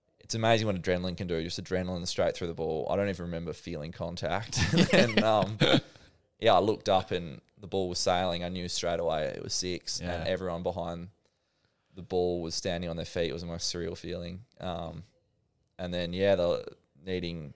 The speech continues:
Speaker 1: we needed then three off four balls, and I was so amped up. <laughs>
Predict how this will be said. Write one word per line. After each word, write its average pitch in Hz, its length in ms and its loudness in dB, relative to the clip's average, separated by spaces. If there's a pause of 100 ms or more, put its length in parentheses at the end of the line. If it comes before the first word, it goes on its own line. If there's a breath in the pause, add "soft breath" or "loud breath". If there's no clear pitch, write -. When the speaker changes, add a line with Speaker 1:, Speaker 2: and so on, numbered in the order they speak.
(120)
Speaker 1:
we 98 80 -4
needed 90 300 -2
then 87 220 -2
three 87 260 -2
off 87 160 0
four 90 220 -4
balls, 87 380 -2
and 82 180 -10 (760)
I 87 60 2
was 90 120 2
so 101 180 4
amped 76 340 2
up. 190 1160 6
<laughs> 202 100 4